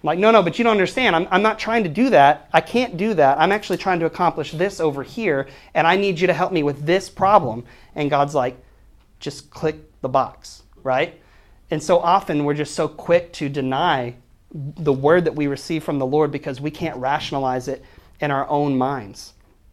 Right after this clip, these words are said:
And I'm just thankful for the example of Mary, even though I don't know if she knew exactly what she was doing, right? I'm, I'm not saying that in Scripture we can see that Mary sat there and thought, "I'm sure God wants me to go and share with my relative in the world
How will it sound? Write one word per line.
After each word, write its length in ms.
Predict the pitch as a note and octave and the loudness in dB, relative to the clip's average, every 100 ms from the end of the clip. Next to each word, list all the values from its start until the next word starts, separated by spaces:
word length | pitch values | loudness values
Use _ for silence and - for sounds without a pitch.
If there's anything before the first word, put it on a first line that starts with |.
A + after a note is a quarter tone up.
| _ _ _ - D3+ | _ _ _ -10 0
And 80 | |
I'm 160 | D3+ D#3 | 2 2
just 200 | D3+ D3 | -2 -6
thankful 360 | F3 E3+ E3 D3 | -4 -2 -2 -4
for 280 | - C#3+ | -2 0
the 120 | C3+ C3+ | 0 -2
example 420 | C3 D3 D3 C#3 | -4 -4 -4 -4
of 100 | C3 | -2
Mary, 280 | C#3+ D#3 C#3+ | 0 2 2
even 140 | D#3+ F3+ | 0 0
though 80 | D3+ | 0
I 80 | |
don't 120 | F#3+ D#3+ | 2 2
know 120 | E3+ | 0
if 60 | |
she 140 | E3 F3+ | -2 -4
knew 160 | D#3 | -2
exactly 420 | D3+ C3 C3+ - D3 | -2 0 -4 -2 -4
what 140 | C#3+ | -4
she 140 | - | -6
was 120 | B2 A2+ | -10 -8
doing, 360 | C3 C3 A2 - - _ _ | -8 -8 -10 -18 -20 _ _
right? 160 | C3 C#3+ | -4 0
I'm, 200 | D#3+ F3 - - | -2 -4 -8 -2
I'm 80 | E3+ | 0
not 120 | F3 | 2
saying 240 | F#3+ D#3+ | 2 4
that 120 | D3+ | 4
in 80 | D3 | 2
Scripture 340 | - E3 - D3 | 0 -4 -2 -2
we 80 | |
can 160 | C#3+ C#3 | -2 -6
see 220 | - D3 | -4 -2
that 240 | C#3+ C3+ - - - | 0 -2 -4 -20 -6
Mary 260 | D#3 D3+ D3 | 0 2 2
sat 300 | E3+ D3 D3+ | 0 0 0
there 100 | C3+ | -2
and 140 | C3+ | -2
thought, 360 | D3 B2 - - - F3+ | 0 -2 -2 -10 -6 0
"I'm 160 | G#3 | 0
sure 260 | - A#3 G#3 | 0 0 2
God 260 | E3+ F3 | 4 2
wants 240 | D#3+ E3 - | 2 0 -2
me 80 | D#3 | -4
to 80 | |
go 180 | D3 E3 | -2 0
and 120 | C#3+ | -2
share 320 | C3+ - D#3+ D3+ | -4 -2 0 0
with 140 | D3 | -2
my 160 | D3+ C3+ | -2 2
relative 420 | E3 E3 C#3+ C#3 | 4 4 2 0
in 80 | C#3 | -2
the 60 | |
world 480 | C3 F3 D#3 C#3 - | 4 6 6 6 0